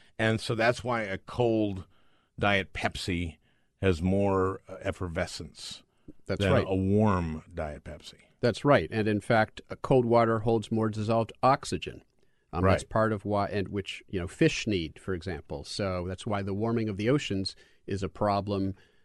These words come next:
Speaker 2: uh, for, uh, fish populations.
Speaker 1: I have always said, um, give a man a fish, you feed him for a day.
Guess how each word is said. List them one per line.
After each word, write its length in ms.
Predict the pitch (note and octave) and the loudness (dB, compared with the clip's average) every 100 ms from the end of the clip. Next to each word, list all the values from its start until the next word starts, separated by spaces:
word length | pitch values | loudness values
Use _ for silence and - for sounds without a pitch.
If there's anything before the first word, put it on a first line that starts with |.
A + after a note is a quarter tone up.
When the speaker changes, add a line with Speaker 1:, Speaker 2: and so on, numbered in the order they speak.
| - | -4
Speaker 2:
uh, 240 | F#2 F#2+ - | -2 0 -2
for, 600 | - A2+ G#2 G2+ G2+ F#2+ _ _ - | -2 0 2 2 0 -2 _ _ -4
uh, 300 | F#2+ F#2 F2+ | -2 0 -2
fish 280 | - C3 - | -2 -2 0
populations. 840 | G2+ - D#2+ D2 - - - - - | -4 -2 -6 -8 -10 -12 -12 -14 -2
Speaker 1:
I 140 | G#2 A2 | 2 4
have 180 | B2 A2 | 2 2
always 380 | G#2+ C3 E3 | 2 2 0
said, 320 | - A2+ C2+ - _ _ _ _ _ _ _ _ _ _ _ _ _ _ _ _ _ _ _ _ _ _ | 0 -2 -4 -12 _ _ _ _ _ _ _ _ _ _ _ _ _ _ _ _ _ _ _ _ _ _
um, 300 | F2+ E2+ D2 - - E2+ | 0 0 -2 -10 -14 2
give 220 | A2 C#3+ | 2 4
a 60 | |
man 240 | D#3 D3 D3 | 2 2 0
a 40 | |
fish, 440 | C#3 D3 C#3+ - - _ _ _ - | 0 -2 -4 -4 -10 _ _ _ -12
you 100 | C#2 | -6
feed 160 | F2 | -2
him 100 | E2 | 0
for 140 | F#2+ C3 | 0 -2
a 60 | |
day. 380 | D3 G2 G2+ C3+ | -2 -4 -6 -10